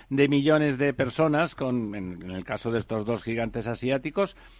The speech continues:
se les puede demostrar que pueden crecer,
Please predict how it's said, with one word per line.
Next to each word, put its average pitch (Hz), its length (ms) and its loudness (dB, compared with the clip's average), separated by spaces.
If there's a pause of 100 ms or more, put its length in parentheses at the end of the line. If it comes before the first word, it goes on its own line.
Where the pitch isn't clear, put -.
(140)
se 143 160 2
les 135 200 4
puede 202 380 6
demostrar 170 720 4 (520)
que 180 360 6 (320)
pueden 175 400 8
crecer, 196 560 2